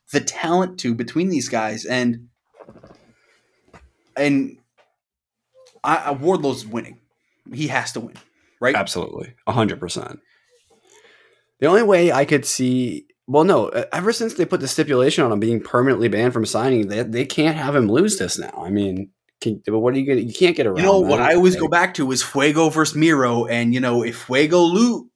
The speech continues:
Speaker 1: Fuego wins, he gets the contract. Fuego lost, and Tony came out and gave him the contract.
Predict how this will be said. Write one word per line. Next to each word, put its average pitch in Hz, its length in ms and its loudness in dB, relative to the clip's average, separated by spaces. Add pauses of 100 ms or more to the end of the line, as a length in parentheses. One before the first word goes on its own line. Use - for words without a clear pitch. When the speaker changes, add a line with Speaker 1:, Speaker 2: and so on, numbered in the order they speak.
Speaker 1:
Fuego 180 480 2
wins, 226 300 2
he 135 80 -6
gets 127 220 -6
the 185 80 -14
contract. 175 840 -2 (640)
Fuego 160 380 2
lost, 185 560 4
and 147 280 -2
Tony 151 300 2
came 135 300 -2
out 123 140 -2
and 113 100 -6
gave 117 180 -2
him 120 80 -4
the 120 80 -6
contract. 143 720 -6